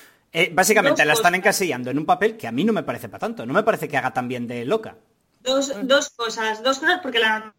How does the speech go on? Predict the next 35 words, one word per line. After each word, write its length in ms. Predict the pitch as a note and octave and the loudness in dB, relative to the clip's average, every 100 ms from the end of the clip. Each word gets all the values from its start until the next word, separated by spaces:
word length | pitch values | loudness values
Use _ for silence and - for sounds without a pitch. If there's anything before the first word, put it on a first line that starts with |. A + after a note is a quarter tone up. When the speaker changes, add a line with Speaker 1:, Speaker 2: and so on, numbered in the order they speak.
| _ | _
Speaker 2:
noticia 200 | - B3+ | -8 -4
no 80 | B3 | 0
ha 40 | A#3 | 2
acabado, 440 | A#3 B3 C#4+ D#4 | 4 4 4 2
eso 180 | C#4+ A#3 | -8 -12
número 340 | G#3 G#3+ A3+ | -12 -8 -6
uno. 340 | B3 C#4 D4+ - | -2 0 0 -2
La 160 | G#3+ G#3 | -4 -4
segunda 300 | A3 A#3 B3 | -6 -4 -4
cosa, 160 | A#3 | -2
en 60 | G#3+ | -4
mi 60 | |
opinión 220 | G3+ G#3 A3 | -2 -2 -2
personal, 400 | A#3 A#3+ C#4+ - _ _ - | -6 -6 -8 -10 _ _ -2
el 120 | A3+ | 0
personaje 380 | A#3+ B3 C4 C4+ | 2 2 2 0
triunfó 280 | A#3+ A3+ A#3 | -4 -8 -2
tanto 200 | B3+ C4 | -2 -2
porque 180 | - | -10
básicamente 920 | G#3 G#3 A#3 A#3 A3 _ - A3+ G#3+ G#3 | -10 -4 -4 -4 -10 _ -18 -6 -4 -4
es 140 | G3+ | -6
una 140 | G#3+ | -10
mujer 460 | A3 A#3 A#3 E4 G4 - _ _ _ _ _ | -8 -10 0 2 2 -2 _ _ _ _ _
que 160 | A3+ G#3+ | 0 2
hace 580 | A3+ A3+ G3 F#3 - _ | 0 -6 -10 -10 -14 _
lo 260 | - G#3+ G#3 | -18 -16 -10
que 100 | G#3+ | -6
le 80 | A3 | 2
da 100 | A#3 | 4
la 80 | C4 | 4
gana, 340 | D#4 F4+ G4 _ _ _ _ | 4 0 -8 _ _ _ _
sin 200 | - A3+ | -14 -10
importar 400 | A3 G#3 G#3 B3+ | -8 -8 -4 -4
las 100 | B3 | -2
consecuencias, 600 | D#4 F#4 G4+ F#4+ F4+ F4+ | 0 2 4 2 2 -4